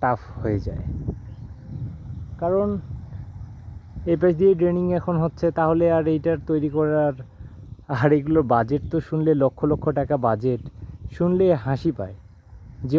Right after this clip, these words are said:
অপ্রয়োজনীয় একটা জিনিস তৈরি করে রাখছে। আর তৈরি যখন করছেই, তাহলে একটু ভালোভাবে কর। যেটা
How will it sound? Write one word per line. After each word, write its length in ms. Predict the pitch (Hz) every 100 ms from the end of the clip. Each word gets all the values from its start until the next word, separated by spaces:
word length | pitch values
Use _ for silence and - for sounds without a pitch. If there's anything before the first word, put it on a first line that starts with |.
| 156
অপ্রয়োজনীয় 640 | 160 - 180 165 185 185 185
একটা 160 | 165 170
জিনিস 280 | 143 160 156 156
তৈরি 160 | 151 156
করে 140 | 165
রাখছে। 340 | 151 165 - 202 202
আর 60 | 151 -
তৈরি 200 | 156 160
যখন 260 | 156 156 165 -
করছেই, 380 | 202 - 214 214
তাহলে 300 | 175 160 170 - - - -
একটু 140 | 156 170
ভালোভাবে 520 | 120 135 156 170 180 -
কর। 200 | 170 151 123 - - - - - - - 117
যেটা 280 | 165 170